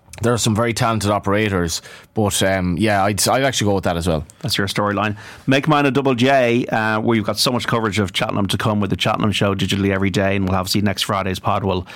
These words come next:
Speaker 2: get all the latest info ahead of the Cheltenham Festival on the Racing Pod. Um, I'm gonna go for Johnny, one fifty-five Newbury on Saturday, and this is very aptly named. Take out the C. The horse is named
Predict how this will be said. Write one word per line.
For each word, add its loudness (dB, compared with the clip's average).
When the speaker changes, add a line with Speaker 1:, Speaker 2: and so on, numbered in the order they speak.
Speaker 2:
get -4
all -2
the 0
latest 0
info -2
ahead -4
of -4
the -4
Cheltenham -2
Festival -2
on 2
the 2
Racing 0
Pod. 0
Um, 2
I'm 4
gonna 2
go 2
for 0
Johnny, 2
one 2
fifty-five 0
Newbury 4
on 0
Saturday, 0
and -2
this 2
is 0
very 0
aptly 0
named. 0
Take 0
out -2
the -4
C. 0
The -2
horse 2
is 0
named 0